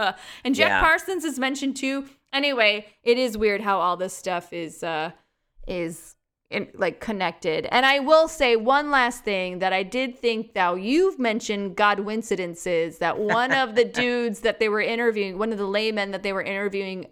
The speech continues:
Speaker 1: about, like, why he thinks he's stuck in the simulation theory, kept
Speaker 2: Yeah.
Speaker 1: on using that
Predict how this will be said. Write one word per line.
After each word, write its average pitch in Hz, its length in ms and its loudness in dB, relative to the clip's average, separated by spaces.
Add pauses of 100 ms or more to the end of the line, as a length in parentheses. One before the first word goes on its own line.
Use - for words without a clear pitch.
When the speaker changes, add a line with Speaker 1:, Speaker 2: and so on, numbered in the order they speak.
Speaker 1:
about, 180 480 0
like, 185 160 -4
why 185 260 2
he 208 180 -4
thinks 180 260 -10
he's 196 200 -4
stuck 180 260 -4
in 190 60 -6
the 170 80 -4
simulation 175 560 -6
theory, 170 360 -2 (340)
kept - 260 2
Speaker 2:
Yeah. 247 100 4
Speaker 1:
on 214 180 -4
using 190 640 -4 (360)
that 196 400 2